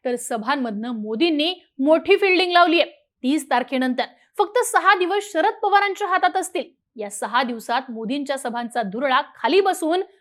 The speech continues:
पवारांना त्यांचा इम्पॅक्ट वाढवावा लागणार आहे. त्यामुळे शरद पवार ही फिल्डिंग नक्की कशी भेदतात आणि पुन्हा एकदा शुगर पॉलिटिक्ससह पश्चिम महाराष्ट्राच्या केंद्रबिंदूवर येतात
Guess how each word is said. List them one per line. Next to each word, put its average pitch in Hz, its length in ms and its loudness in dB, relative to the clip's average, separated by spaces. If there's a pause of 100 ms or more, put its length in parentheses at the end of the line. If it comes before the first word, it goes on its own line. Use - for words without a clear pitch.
(140)
पवारांना 247 500 -2
त्यांचा 214 460 -6
इम्पॅक्ट 294 420 0 (260)
वाढवावा 254 460 4
लागणार 214 340 -6
आहे. - 360 4
त्यामुळे 214 240 -4
शरद 269 300 -2
पवार 285 300 2 (360)
ही 339 120 8
फिल्डिंग 285 460 -2
नक्की 269 220 -6
कशी 220 360 -4
भेदतात 311 400 4 (260)
आणि 440 180 6
पुन्हा 392 380 0
एकदा 349 260 2
शुगर 320 380 0
पॉलिटिक्ससह 403 680 2 (340)
पश्चिम 269 340 -4
महाराष्ट्राच्या 226 640 -4
केंद्रबिंदूवर 226 720 -4
येतात 202 380 0